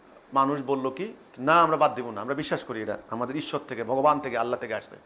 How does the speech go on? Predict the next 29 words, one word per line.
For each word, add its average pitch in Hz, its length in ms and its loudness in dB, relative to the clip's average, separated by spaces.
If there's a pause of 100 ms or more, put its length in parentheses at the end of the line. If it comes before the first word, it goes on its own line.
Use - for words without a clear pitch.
(120)
পরে 156 120 -4
দেখলেন 156 220 -2
যে 160 100 -2
না, 135 200 2
মানুষ 147 200 -4
তো - 60 -6
বাদ 139 180 2
দেয় 135 120 2
না, 175 140 0 (640)
খেপাইলো 180 340 6
না, 127 100 0
"বাদ 156 180 6
দিও 147 140 0
না, 120 100 -2
রাখো, 151 280 4 (560)
ওই 160 100 0
তোমার 160 240 2
মন্দিরে 170 340 4
রাখো, 165 280 6 (540)
তোমার 165 220 4
মসজিদে 196 320 8
রাখো, 262 280 4 (580)
তোমার 165 180 2
সিনাগগে 185 440 6
রাখো, 247 260 2 (420)
তোমার 180 200 4
প্যাগোডা 226 400 10
রাখো, 254 300 4 (600)
তোমার 175 240 10